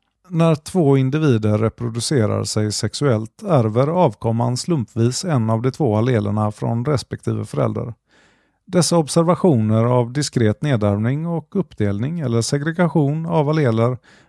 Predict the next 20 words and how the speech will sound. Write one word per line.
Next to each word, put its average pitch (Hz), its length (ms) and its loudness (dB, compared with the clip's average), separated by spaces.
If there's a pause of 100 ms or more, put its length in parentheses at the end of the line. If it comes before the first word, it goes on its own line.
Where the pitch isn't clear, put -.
är 165 200 0
tillsammans 113 720 2
kända 107 340 0
som 120 300 -2
Mendels 104 640 0
första - 560 -4
lag. 123 300 -4 (1000)
Diagram 107 720 0
och 123 360 -4
speciella 107 640 0
notationssätt. 123 1000 -4 (1400)
Genetiker 165 800 2
använder 110 540 2
diagram 120 580 2
och 98 60 -4
symboler 107 680 0
för 110 220 -2
att 107 180 -2
beskriva 120 440 0
nedärvning. 113 680 -4